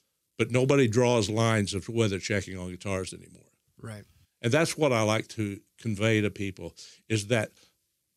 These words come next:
Speaker 1: the foundation of our product now, if you want age added to a historic Les Paul, well, we got it. It's something I never, I thought about it a lot, but I never thought it would happen.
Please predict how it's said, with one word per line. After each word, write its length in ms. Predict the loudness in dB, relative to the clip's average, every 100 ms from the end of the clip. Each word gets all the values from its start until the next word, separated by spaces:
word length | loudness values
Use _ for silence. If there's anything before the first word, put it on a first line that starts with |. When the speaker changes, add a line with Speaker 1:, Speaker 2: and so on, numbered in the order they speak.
| _
Speaker 1:
the 100 | -2
foundation 840 | 2 2 2 4 2 0 -6 -12 -18 _ _
of 240 | -4 -4 -2
our 180 | -2 2
product 420 | 2 2 0 -2
now, 200 | -4 -2
if 200 | -2 0
you 120 | 0
want 280 | 2 0 -2 _ 0
age 340 | 2 4 0 0
added 340 | 2 2 0
to 260 | 2 2 2 -4
a 20 |
historic 540 | -4 -2 0 2 0
Les 200 | 0 -2
Paul, 280 | 0 -2 -2 _ _ _ _ _
well, 220 | -2 -2 -2 -10 0
we 180 | 2
got 300 | 4 4 4
it. 160 | 4 0 _ _ _ _ _ _ _
It's 200 | 2 4
something 380 | 2 2 0 2
I 120 | 2
never, 520 | 0 2 2 2 0 -4 _ _ _ _
I 80 | 0
thought 300 | 2 4 4
about 240 | 4 4
it 100 | 2
a 40 | 0
lot, 300 | 2 0 0
but 120 | -2
I 20 |
never 220 | -2 -4 -4
thought 220 | -2 -2
it 100 | -2
would 100 | -4
happen. 340 | -2 -2 -6